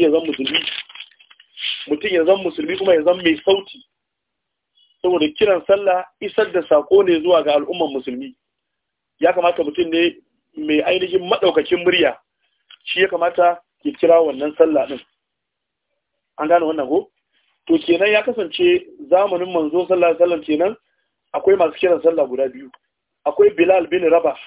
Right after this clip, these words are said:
akwai Abdullahi bin Umm Maktum. Wa'annan mutane biyu su ne suke kiran sallah a zamanin manzo sallallahu alaihi wasallam. Shi kuma ya kasance shi Abdullahi din makaho ne kamar yadda muka yi bayani. Saboda haka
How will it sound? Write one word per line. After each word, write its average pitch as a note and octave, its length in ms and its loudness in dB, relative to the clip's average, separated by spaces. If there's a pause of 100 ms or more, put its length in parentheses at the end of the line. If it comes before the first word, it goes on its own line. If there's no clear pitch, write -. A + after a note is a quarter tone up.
(1000)
akwai D#3 320 4
Abdullahi F3 440 0
bin F3+ 200 -6
Umm D3+ 160 -8
Maktum. C#3 320 -6 (1600)
Wa'annan F3 320 0
mutane E3 400 0
biyu F3 320 -12 (480)
su F#3+ 160 -4
ne E3+ 180 -2
suke D#3+ 300 0
kiran E3 260 2
sallah F3 380 2 (480)
a D3 100 2
zamanin E3 460 0
manzo D3+ 400 -2
sallallahu E3+ 320 2
alaihi D3 160 -2
wasallam. C3 320 -6 (680)
Shi G3 100 -4
kuma G3+ 160 2
ya G3+ 80 4
kasance F3+ 420 -4
shi F#3+ 140 0
Abdullahi E3+ 400 0
din E3+ 220 -6
makaho F3 440 0
ne G#3 120 0
kamar E3 220 -2
yadda D3+ 100 -2
muka D3+ 180 -4
yi C#3+ 80 0
bayani. C3 400 -2 (1500)
Saboda E3 300 2
haka E3+ 380 0